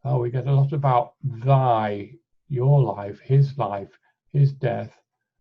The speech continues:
and so on. Um, there, present, or is it present, till death, right? Now I want to see all these till death, okay? So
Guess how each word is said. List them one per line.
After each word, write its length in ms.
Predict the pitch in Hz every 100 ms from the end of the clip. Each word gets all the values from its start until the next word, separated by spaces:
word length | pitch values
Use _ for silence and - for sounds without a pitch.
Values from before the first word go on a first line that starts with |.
| _
and 220 | 101 113
so 300 | 110 110 98
on. 380 | 98 120 185 143 - _ _ _ _ _
Um, 480 | 120 117 120 117 113 - _ _ _ _ _ _
there, 580 | 123 123 107 107 120 - _ _ _ _ _ _ _ - _ _ _ _ _ _ _ _ _
present, 680 | - 147 139 107 101 139 - _ _ _ _ _ _ _ _ _ _
or 140 | - 117
is 120 | 104
it 200 | 113 -
present, 560 | 117 104 123 104 123 - _ _
till 340 | - 143 135 131
death, 500 | 110 107 98 - _ _ _ _ _ _ _
right? 240 | 127 117 117
Now 60 | 165
I 40 |
want 200 | 170 208
to 100 | 208
see 200 | 143 180
all 140 | 165 160
these 300 | 156 143 -
till 300 | - 175 160
death, 400 | 135 104 113 - _ _ _ _ _
okay? 440 | 113 - 127 127
So 500 | 120 - 139 131 131